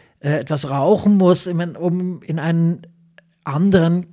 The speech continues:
geistigen Zustand zu kommen, dass ich das nicht brauche, dass es da eigentlich, wenn ich aus dem, aus so einer Tai Chi oder Qigong Stunde rauskam, da war ich in einem viel, viel tiefer entspannten und irgendwie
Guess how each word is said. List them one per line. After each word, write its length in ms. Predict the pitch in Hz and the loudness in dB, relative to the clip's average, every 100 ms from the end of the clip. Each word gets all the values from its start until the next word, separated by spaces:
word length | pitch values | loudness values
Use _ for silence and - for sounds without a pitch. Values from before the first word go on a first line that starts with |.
| _ _ _ _ _ _ _ _ _ _ - | _ _ _ _ _ _ _ _ _ _ -4
geistigen 640 | 139 147 208 - 190 180 | -2 0 -2 -2 -4 -4
Zustand 640 | - 190 220 - 190 170 170 | -4 -4 -4 -6 -6 -6 -6
zu 120 | 185 | -8
kommen, 420 | - 180 160 185 | -4 -2 0 -2
dass 200 | 151 139 | -2 -2
ich 100 | 185 | -4
das 180 | 156 147 | -4 -2
nicht 180 | 151 - | -2 -4
brauche, 400 | 151 208 233 202 | -6 -4 -2 -2
dass 200 | 160 151 | -2 -4
es 160 | 143 | -8
da 320 | 160 151 156 143 - - - | -4 -4 -4 -8 -16 -20 -16
eigentlich, 440 | - 151 165 - - _ _ - | -4 -2 -2 -6 -16 _ _ -6
wenn 140 | 147 | -2
ich 240 | 170 - - | -2 -4 -10
aus 180 | 151 | -8
dem, 300 | 165 151 156 202 | -4 -4 -6 -8
aus 180 | 143 | -10
so 60 | 165 | -6
einer 160 | 165 143 | -6 -4
Tai 220 | 147 156 | -4 -4
Chi 280 | - 180 202 | -4 -2 0
oder 160 | 180 | 0
Qigong 440 | - 175 160 175 208 | -2 -4 -2 -2 -2
Stunde 460 | - 180 180 175 | -2 0 0 -2
rauskam, 500 | 151 160 160 147 151 | 0 -2 -4 -4 -4
da 120 | 147 | -4
war 240 | 143 147 165 | -4 -4 -6
ich 240 | 139 - | -8 -10
in 100 | 165 | -10
einem 220 | 156 160 | -6 -6
viel, 720 | 143 - 220 247 220 196 185 - _ _ _ _ _ _ _ _ _ | -8 -6 -4 -2 -2 -4 -6 -10 _ _ _ _ _ _ _ _ _
viel 420 | - 220 226 180 _ - | -6 -2 -2 -4 _ -8
tiefer 440 | 214 240 - 214 | -4 -2 -2 -4
entspannten 800 | 196 185 - 175 185 214 208 202 | -4 -6 -4 -2 -2 -4 -6 -8
und 160 | 180 | -6
irgendwie 680 | 196 185 175 165 180 190 147 | -4 -2 -2 -4 -2 2 0